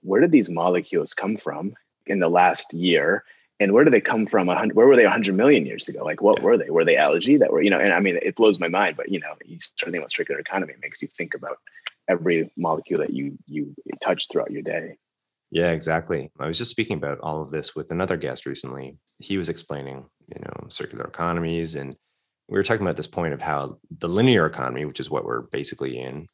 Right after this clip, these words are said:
Speaker 2: is,
Speaker 1: Mm-hmm.
Speaker 2: is relatively new, you know, seventy, eighty
Speaker 1: Yeah.
Speaker 2: years. And, you know, like, our grandparents would never, never, like,
Speaker 1: <laughs> Yeah.
Speaker 2: "I'm, I'm just gonna go buy some fast fashion, you know, t-shirts. I'll wear 'em
Speaker 1: Yeah.
Speaker 2: three times and then throw them out." <laughs> You know, like, that, that ideology just did not exist.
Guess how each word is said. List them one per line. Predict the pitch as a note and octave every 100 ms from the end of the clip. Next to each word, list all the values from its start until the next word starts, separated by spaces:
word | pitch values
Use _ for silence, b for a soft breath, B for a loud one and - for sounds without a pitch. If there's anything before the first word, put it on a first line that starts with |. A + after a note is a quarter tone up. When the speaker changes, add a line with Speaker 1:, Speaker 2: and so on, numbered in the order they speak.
| -
Speaker 2:
is, | - - D2+
Speaker 1:
Mm-hmm. |
Speaker 2:
is | G#2+
relatively | - - - F3+ B2
new, | E2+ D#2+ G#2+ D#2 - -
you | D2+
know, | D#2 A2+
seventy, | - - G2 E2+
eighty | E2+
Speaker 1:
Yeah. | E2 C#2+
Speaker 2:
years. | D#2+ D2+
And, | D#2
you | D2+
know, | D#2+
like, | E2+ F2+
our | F2+ B2+
grandparents | E2+ F2 F#2 F2+ D#2+ E2+
would | F2 G2
never, | A#2 E3 - - - C#2+ D2 -
never, | D#3+ D#3+ G#2 D2+
like, | D2+ -
Speaker 1:
<laughs> |
Yeah. | F#2+ -
Speaker 2:
"I'm, | B2
I'm | B2+ B2+
just | -
gonna | C3
go | G2 G2+ F#2+
buy | E2 F2
some | E2 D#2+
fast | - E2+ D#2+
fashion, | E2 E2 - D2 C#2+
you | C2+
know, | D2 C#2+ - _
t-shirts. | - G2+ - C2 D2+
I'll | F#2
wear | G2
'em | F#2+
Speaker 1:
Yeah. | F2
Speaker 2:
three | - E2+
times | D#2+ D2 D#2
and | D#2
then | D2+
throw | D#2 D#2+
them | D2+ C#2+
out." | B1+ - _ _ _
<laughs> | - -
You | A2+
know, |
like, | G#2 A#2
that, | C#3 -
that | C3 -
ideology | C3 C3+ A#2+ A2 G#2
just | F#2+ E2+
did | F#2+ F#2
not | E2+ E2 D#2 -
exist. | D#2+ D#2+ G#2+ A2 -